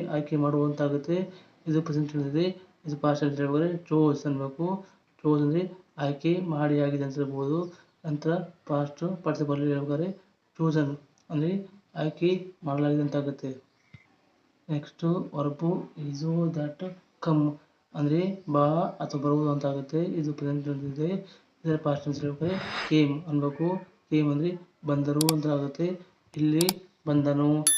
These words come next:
ಬಂದಳು, ಬಂದಿತು, ಬಂದರು ಅಂತ ಹೇಳೋಕ್ಕಾಗುತ್ತೆ. ಹಾಗೆ ಪಾಸ್ಟ್ ಪಾರ್ಟಿಸಿಪಲ್ ಅಲ್ಲಿ ಹೇಳ್ಬೇಕಾದ್ರೆ ಕಮ್,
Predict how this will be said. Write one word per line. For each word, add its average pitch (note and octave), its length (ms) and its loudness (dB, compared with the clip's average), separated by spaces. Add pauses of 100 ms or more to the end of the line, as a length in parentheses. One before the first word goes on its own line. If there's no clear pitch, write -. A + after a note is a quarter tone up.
(200)
ಬಂದಳು, C#3+ 500 0 (580)
ಬಂದಿತು, D3 400 0 (460)
ಬಂದರು C#3+ 360 2 (100)
ಅಂತ D3+ 140 -4
ಹೇಳೋಕ್ಕಾಗುತ್ತೆ. D3 580 -2 (600)
ಹಾಗೆ D3+ 380 2 (260)
ಪಾಸ್ಟ್ C#3+ 400 -4 (360)
ಪಾರ್ಟಿಸಿಪಲ್ C#3+ 400 -2
ಅಲ್ಲಿ C#3+ 140 0
ಹೇಳ್ಬೇಕಾದ್ರೆ D#3 360 -2 (420)
ಕಮ್, D#3 220 4